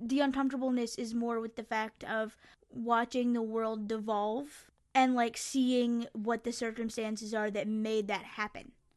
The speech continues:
Like, that, I do get that, and I do kinda see the, uh, long shots that they'd kind of had, that I watched, you know, got to see some of. Uh, it has the same kind of feel of watching that,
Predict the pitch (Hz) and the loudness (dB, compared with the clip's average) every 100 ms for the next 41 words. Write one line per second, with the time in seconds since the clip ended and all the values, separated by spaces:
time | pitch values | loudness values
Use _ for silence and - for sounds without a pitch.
0 | _ _ _ - 269 170 311 320 320 285 | _ _ _ 4 4 8 4 6 4 6
1 | 302 339 262 285 - 247 240 - 262 262 | 6 6 6 2 4 2 4 2 2 2
2 | 220 294 302 285 262 240 262 247 240 - | 2 2 2 2 2 0 0 0 -2 -8
3 | - - 254 247 233 220 226 214 233 269 | -16 0 4 6 6 4 4 4 2 0
4 | 311 302 320 - 320 320 320 311 311 311 | 2 2 2 -2 -4 -2 -2 2 0 0
5 | 302 320 330 330 - - 254 247 226 220 | 0 0 0 -4 -14 2 6 6 4 -4
6 | 214 226 - - - - - 330 311 294 | 2 4 4 -2 -8 -8 -2 2 4 4
7 | 285 - 320 294 277 233 208 233 - - | 2 2 -2 2 4 4 0 -2 -8 -20
8 | - - - 240 - - _ _ _ _ | -20 -4 2 4 4 0 _ _ _ _
9 | _ _ 311 302 _ - 294 320 294 285 | _ _ -2 -2 _ -2 2 2 0 -4
10 | 320 285 285 262 240 - 269 269 240 214 | -2 -2 0 0 -2 -4 0 4 4 0
11 | 208 - _ 247 220 208 220 233 240 - | -4 -14 _ 2 2 0 4 4 4 -2
12 | 208 208 214 208 - | -2 -2 -2 -2 -4